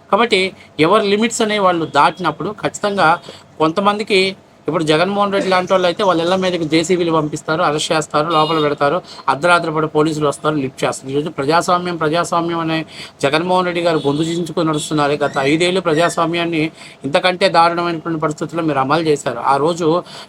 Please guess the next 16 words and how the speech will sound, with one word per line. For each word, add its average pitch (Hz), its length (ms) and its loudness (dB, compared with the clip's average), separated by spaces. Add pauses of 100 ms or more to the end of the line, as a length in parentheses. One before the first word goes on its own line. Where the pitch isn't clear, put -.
(120)
చంద్రబాబు 185 340 4
నాయుడు 185 140 -2
గారు 180 140 2
గత 160 220 -2 (500)
నలభై 165 260 4
ఏళ్ళ 185 280 2
నుంచి 170 140 -2
పాలిటిక్స్లో 165 540 -2
ఉన్నారు 165 240 0
కాబట్టి 156 380 0
ఆయన 147 120 -2
తిడితే 165 360 2
పడతాడు, 156 400 0
ఆయన 147 120 0
పెద్ద 143 160 -2
పట్టించుకోడు, 143 720 2